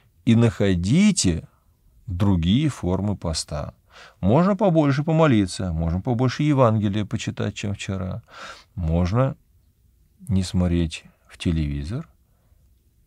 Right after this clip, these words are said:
А можно просто взять на себя пост. Вот этим постом я никого не осуждаю, ни про кого не скажу никакого плохого слова.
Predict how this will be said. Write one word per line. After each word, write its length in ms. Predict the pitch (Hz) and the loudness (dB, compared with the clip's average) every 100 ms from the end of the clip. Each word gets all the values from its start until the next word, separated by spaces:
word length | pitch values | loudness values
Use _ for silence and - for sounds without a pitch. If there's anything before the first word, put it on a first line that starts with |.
| - | 2
А 80 | 131 | 4
можно 320 | 208 226 208 | 6 6 4
просто 300 | 190 185 175 | 6 4 4
взять 260 | 147 170 147 | 4 4 4
на 100 | 151 | 2
себя 280 | - 143 135 | 2 2 2
пост. 320 | 139 107 - | 4 2 0
Вот 400 | - 90 180 175 | -8 0 2 4
этим 300 | 160 143 127 | 2 2 2
постом 460 | 131 117 - 151 110 | 2 2 2 2 4
я 120 | 113 | 4
никого 400 | 107 104 117 117 | 4 4 2 4
не 120 | 104 | 4
осуждаю, 600 | 92 - 92 90 80 82 | 2 0 0 2 2 2
ни 220 | 104 190 | 4 2
про 200 | 190 185 | 2 0
кого 300 | 170 170 156 | 4 4 4
не 140 | 127 113 | 2 0
скажу 340 | 110 104 104 | 0 0 0
никакого 460 | 98 95 - 98 87 | 0 -2 -2 -2 0
плохого 460 | 98 90 92 90 | -2 -2 -2 -2
слова. 380 | 82 185 202 | 2 4 4